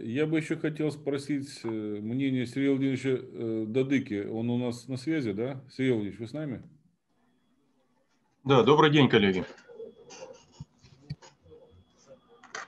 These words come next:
Speaker 2: Ну, два слова для начала.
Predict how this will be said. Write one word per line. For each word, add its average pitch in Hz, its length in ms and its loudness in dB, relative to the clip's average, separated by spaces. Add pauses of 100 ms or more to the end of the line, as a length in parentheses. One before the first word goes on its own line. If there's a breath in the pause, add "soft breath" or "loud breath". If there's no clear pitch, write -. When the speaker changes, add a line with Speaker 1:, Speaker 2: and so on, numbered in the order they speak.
(1160)
Speaker 2:
Ну, 220 1160 -2
два 160 180 6
слова 156 340 8
для 120 120 8
начала. 127 600 8